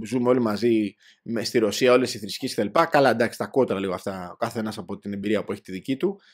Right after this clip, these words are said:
Λοιπόν, θα σας πω ότι ο, ένας από τους ηγέτες των Τσετσένων, γιατί οι Τσετσένοι ήταν αυτοί οι οποίοι, οι Τσετσένοι, οι τζιχαντιστές, ήταν αυτοί οι οποίοι είχαν φύγει και είχαν πολεμήσει στο isis, ήταν, είχαν πάρει διοικητικές θέσεις.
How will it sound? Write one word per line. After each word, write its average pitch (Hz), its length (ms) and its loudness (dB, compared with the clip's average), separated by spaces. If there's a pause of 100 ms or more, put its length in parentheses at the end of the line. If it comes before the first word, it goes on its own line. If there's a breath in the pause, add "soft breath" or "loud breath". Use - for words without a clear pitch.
(200 soft breath)
Λοιπόν, 147 240 4
θα 147 60 -4
σας 127 180 -2
πω 170 120 6
ότι 123 420 6 (680)
ο, 120 380 8
ένας 170 380 2
από 120 320 0
τους 117 300 -6
ηγέτες 147 540 6
των 107 120 -12
Τσετσένων, 92 480 -8
γιατί 104 240 -4
οι 156 60 2
Τσετσένοι 107 600 -6 (380)
ήταν 160 340 4
αυτοί 143 220 -2
οι 170 60 8
οποίοι, 147 580 2
οι 101 380 -8
Τσετσένοι, 160 720 -2
οι 135 100 -12
τζιχαντιστές, 123 640 0
ήταν 139 220 -4
αυτοί 127 180 -4
οι - 20 4
οποίοι 151 240 -2
είχαν 127 280 -6
φύγει 147 280 -2
και - 160 -12
είχαν 143 180 -4
πολεμήσει 110 720 -4
στο - 240 -6
isis, 113 220 -2
ήταν, 123 220 -4
είχαν 123 260 -6
πάρει 135 200 2
διοικητικές 117 540 -2
θέσεις. - 480 -10